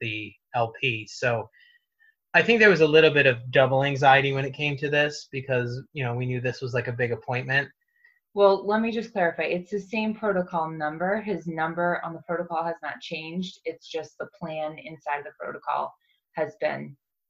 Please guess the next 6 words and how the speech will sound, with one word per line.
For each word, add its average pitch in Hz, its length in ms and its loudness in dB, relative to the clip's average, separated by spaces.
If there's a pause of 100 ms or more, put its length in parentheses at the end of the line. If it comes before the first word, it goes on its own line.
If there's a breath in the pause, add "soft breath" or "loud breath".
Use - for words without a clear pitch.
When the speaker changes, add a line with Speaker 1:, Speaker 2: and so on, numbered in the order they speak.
(140)
Speaker 2:
uh, 151 380 -6 (420)
has - 360 -14
been, 151 440 -8
Speaker 1:
Oh, 147 40 0
Speaker 2:
uh, 131 320 -4
Speaker 1:
okay. 113 280 -4